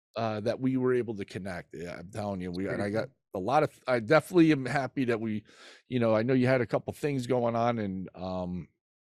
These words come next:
Speaker 1: and I wanted to give you your space. And then I was hoping, I, it was so funny. I was like, "Let me reach out to him. It's a new year and see
Speaker 2: Yeah,
Speaker 1: how
Speaker 2: I'm
Speaker 1: he's
Speaker 2: glad I heard
Speaker 1: doing."
Speaker 2: from you, you know? Yeah, it's been a rough couple of months, um, with, you know, you know, obviously what's going on at home and whatnot.
Speaker 1: Yeah, yeah, yeah.
Speaker 2: My daughter's
Speaker 1: But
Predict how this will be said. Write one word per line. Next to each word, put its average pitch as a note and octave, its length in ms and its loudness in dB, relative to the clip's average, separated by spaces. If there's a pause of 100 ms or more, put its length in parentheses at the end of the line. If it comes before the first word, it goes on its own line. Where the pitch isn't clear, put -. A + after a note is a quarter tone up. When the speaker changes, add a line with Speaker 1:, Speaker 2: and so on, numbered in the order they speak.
(720)
Speaker 1:
and G#2 160 -2
I G2+ 40 0
wanted A2+ 260 0
to G2+ 40 -6
give A2 140 -2
you G#2+ 80 0
your F#2+ 100 -2
space. A#2 460 -2
And F#2 120 -6
then F#2 120 -6
I F#2 80 -4
was F2 200 -10
hoping, B2 480 -2
I, G#2 200 0
it F2 100 -2
was A2 160 -2
so C#3+ 140 2
funny. C#3 240 4
I A2+ 40 4
was G#2 140 0
like, G#2+ 140 0
"Let B2+ 120 -2
me F3+ 120 0
reach D#3+ 280 -2
out C3+ 260 0
to D#3 100 -4
him. B2 100 -2
It's F#2+ 140 -8
a F#2 40 -6
new A#2+ 140 0
year C3+ 380 4
and A2+ 120 -2
see - 140 2
Speaker 2:
Yeah, F3 60 10
Speaker 1:
how E3+ 60 8
Speaker 2:
I'm - 40 4
Speaker 1:
he's E3 100 2
Speaker 2:
glad F3+ 120 8
I D#3+ 100 10
heard F#3 140 12
Speaker 1:
doing." F3+ 100 -4
Speaker 2:
from C#3 140 6
you, A#2+ 180 2
you B2 100 -2
know? C3+ 140 2
Yeah, D3+ 220 6
it's C#3+ 100 0
been F3+ 160 6
a E3 80 4
rough F3 240 4
couple E3+ 240 6
of D3 80 4
months, D#3+ 300 2
um, C3+ 240 0
with, C3 180 -6
you - 80 -4
know, A#2+ 300 0
you A#2+ 100 -6
know, - 80 -6
obviously C3+ 400 2
what's A#2 200 -4
going C3 180 -2
on A#2+ 160 -2
at A2+ 60 -4
home A#2+ 200 -6
and A#2 100 -6
whatnot. A#2 140 -2
Speaker 1:
Yeah, F#3+ 160 10
yeah, F3 160 8
yeah. E3 460 4
Speaker 2:
My A#2+ 60 -2
daughter's B2 340 2
Speaker 1:
But - 180 2